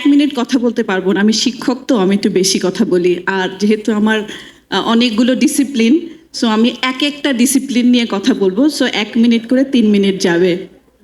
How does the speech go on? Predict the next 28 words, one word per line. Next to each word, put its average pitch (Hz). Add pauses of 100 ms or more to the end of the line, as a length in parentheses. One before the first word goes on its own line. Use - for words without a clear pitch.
(440)
সরি। 175 (1600)
আচ্ছা, 254
প্রথমে 320
আসি, 339
আমার 247
যেহেতু 262
এখানে 247
সব, 247
আহ, 202
কলিগসরা 226
আছেন, 226 (540)
আর্টিস্ট 262
হিসেবে 269
একটু 262
বলতে 190
চাই। 254 (480)
সবাই 302
তো 349
দূর 277
দূরান্তের 302
কথা 294
বলছেন, 311
বান্দরবনের 254
মাথার 254
চূড়ার 254
উপর 269
কথা 277
বলছেন। 285